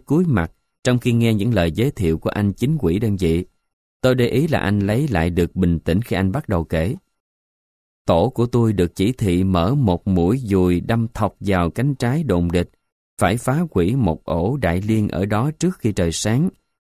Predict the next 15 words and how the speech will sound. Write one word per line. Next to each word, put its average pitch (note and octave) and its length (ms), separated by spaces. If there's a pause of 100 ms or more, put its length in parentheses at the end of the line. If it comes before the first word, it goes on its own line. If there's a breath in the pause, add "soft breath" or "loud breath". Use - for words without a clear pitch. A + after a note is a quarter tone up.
(200)
Lệnh G#2 220
nổ G#2 160
súng D3+ 240
bắt F#3+ 180
đầu F#2+ 200
thì F#2+ 120
địch F2+ 200
phản F#2+ 300
công A#2 260
ngay, A#2 280 (320)
chúng B2 180
bắn A#2 220
ra A#2 100
như G2 200
mưa, G2+ 340